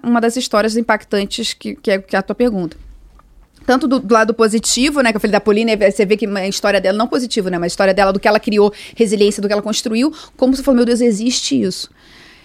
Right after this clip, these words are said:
A gente foi chamado pra poder visitar um orfanato. Falei, "Não, vocês têm que ver, eles tão precisando de muita ajuda, eles não têm nada."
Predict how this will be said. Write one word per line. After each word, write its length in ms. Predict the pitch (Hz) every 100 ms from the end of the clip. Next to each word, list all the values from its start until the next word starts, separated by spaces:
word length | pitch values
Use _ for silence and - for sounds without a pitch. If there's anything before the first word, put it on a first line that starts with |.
| _ - -
A 120 | 220
gente 200 | 233 240
foi 120 | 262
chamado 420 | 254 247 240 233
pra 140 | 254 240
poder 200 | 233 226
visitar 260 | 233 247
um 80 | 233
orfanato. 640 | 233 - 247 220 208 - - _ _ _ -
Falei, 220 | - 269
"Não, 60 |
vocês 200 | 254 240
têm 140 | - 277
que 100 | 277
ver, 80 | 247
eles 120 | 254
tão 100 | 247
precisando 400 | 262 262 262 262
de 120 | 240
muita 340 | 240 320 381 415
ajuda, 380 | 190 196 190
eles 140 | 185 202
não 100 | 233
têm 240 | 269 339
nada." 480 | 285 185 175 165